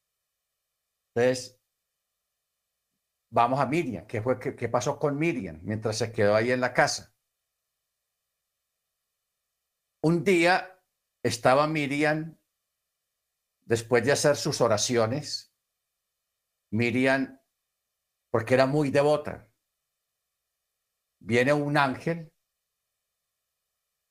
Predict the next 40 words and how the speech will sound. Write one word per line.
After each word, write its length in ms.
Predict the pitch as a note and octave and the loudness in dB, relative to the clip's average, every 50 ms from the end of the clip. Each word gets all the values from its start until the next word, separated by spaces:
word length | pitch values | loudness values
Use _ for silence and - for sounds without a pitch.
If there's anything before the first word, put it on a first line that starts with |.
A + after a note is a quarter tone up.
| _ _ _ _ - | _ _ _ _ 2
que 140 | C#3+ A#2+ G2+ | 2 2 4
ya 200 | A2+ A2 A2 A2+ | 4 4 4 4
ese 200 | A2 A2+ C#3 C3 | 2 2 0 0
relato 340 | A2+ G#2+ G#2+ G#2 G#2+ B2+ | 2 2 0 0 0 -2
sí 120 | A2+ - A#2+ | -2 0 0
lo 140 | B2+ B2+ - | 0 0 2
conocemos, 580 | - A#2 G2+ F2+ - E3 F#3 D3 G2 - - | 0 0 0 2 2 2 2 2 -2 -10 -16
está 200 | - - - G#2+ | -10 -4 -2 0
en 120 | G2 F#2+ F#2+ | 0 0 0
Lucas 680 | A#2 C3+ C3 B2+ - D#3+ D#3+ D#3 - - - _ _ _ _ _ _ _ _ _ _ _ _ _ _ _ _ _ _ _ _ _ _ - | 0 -2 -2 -2 -2 -2 -2 -2 -6 -14 -18 _ _ _ _ _ _ _ _ _ _ _ _ _ _ _ _ _ _ _ _ _ _ -6
y 80 | G#2 | -4
en 100 | G2+ F#2+ | -4 0
Mateo 380 | F#2 F#2+ - - G#2 G#2+ A#2+ A#2 | -2 -2 0 2 2 2 2 2
también, 440 | - C3 C3 B2+ B2 A#2+ C3 C3 B2+ | 0 0 0 0 0 0 0 0 0
el 140 | A2+ G#2 | 0 0
án-, 200 | G#2+ G#2 G#2 G#2 G2+ | 0 0 -2 -2 -2
el, 160 | G#2+ G2+ G2+ | -2 0 0
el 260 | G#2 G2+ F#2 G2 G2+ | 0 0 0 0 0
ángel 480 | G2+ G2+ G2+ G#2 - C3 A#2 A2+ A2 A2 | 0 -2 -2 -2 -2 -2 -2 -2 -2 0
Gabriel, 460 | A2 G2 E2+ E2+ G#2+ A#2+ C3+ B2 A2 | 0 0 0 0 0 0 2 2 0
el 160 | G2+ F#2+ - | -2 -6 -4
que 160 | - A2+ G#2 | -2 -2 0
le 100 | G2+ G2+ | 2 2
anuncia 560 | G2 F#2+ F#2+ G#2 G#2+ G#2 G#2 - - B2 B2 B2 | 0 0 0 -2 -2 -2 -4 -2 0 2 2 4
a 100 | B2 A#2+ | 4 2
ella 300 | A2+ G#2+ F#2 C3 C3+ B2 | 0 0 0 2 2 2
de 160 | A2 G#2 G#2+ | 2 -2 -2
que 140 | - A2 G2 | -2 -2 -2
el 160 | G2 F#2 E2 | -2 -2 -6
Ruach 580 | E2+ F#2 B2 C#3 C3+ C3 C3 C3 C3 - - - _ _ _ _ _ - | -2 0 2 2 4 4 2 0 -2 -6 -18 -20 _ _ _ _ _ 2
hará 220 | - G#2+ G#2+ G#2 G#2 | 4 4 4 4 4
sombra 380 | - C3 A#2+ A#2 A2 B2 B2 | 4 2 2 2 2 0 -2
sobre 440 | - - C3 B2 C3 C3 B2 A#2+ A#2+ | 0 0 0 2 2 4 4 4 2
ella 160 | A#2 G2 C3 | 2 2 0
y 140 | B2+ B2 - | 0 0 -2
concebirá 640 | - A2+ G2+ - - A2+ G#2 G2 G2 G2+ G2+ G2+ - | -4 -4 -4 -2 -2 -2 0 0 0 0 0 0 0
por 160 | - B2 A2+ | 0 0 2
el 100 | G#2 G2 | 0 -2
Ruach 420 | - - G#2+ A2 A2+ A#2 A#2 - | -4 -4 -2 0 2 2 2 0
HaKodesh. 540 | A2 G#2 - G#2 G2+ A#2+ C3+ A2 - - - | -4 -4 -2 0 0 0 0 0 -2 -8 -20